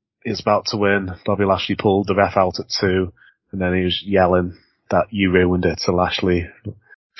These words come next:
Theory got wrecked. <laughs> Put, put him to the post a few times, got put in the Hurt Lock, and then, yeah, went back into the ring, got curb stomped and pinned. So.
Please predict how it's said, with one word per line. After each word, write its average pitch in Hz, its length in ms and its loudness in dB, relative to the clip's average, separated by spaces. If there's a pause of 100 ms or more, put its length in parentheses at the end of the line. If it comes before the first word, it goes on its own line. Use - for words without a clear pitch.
Theory 92 420 4
got - 240 0
wrecked. 98 420 0 (200)
<laughs> - 0 - (280)
Put, - 200 0 (1400)
put 113 100 -2
him 113 140 2
to - 100 -8
the 107 80 2
post 107 320 0
a - 20 -12
few 113 180 4
times, 107 640 2 (360)
got - 260 -4
put 101 140 -2
in 107 140 0
the 110 60 2
Hurt 101 280 2
Lock, 101 320 2 (480)
and 104 120 -6
then, 101 300 -8 (160)
yeah, 120 220 -6 (480)
went 113 160 0
back 107 180 0
into 110 160 -2
the 107 60 2
ring, 104 280 2 (300)
got - 160 -2
curb 104 240 2
stomped 98 480 -4
and 90 160 -12
pinned. 85 300 -8 (240)
So. 78 240 -18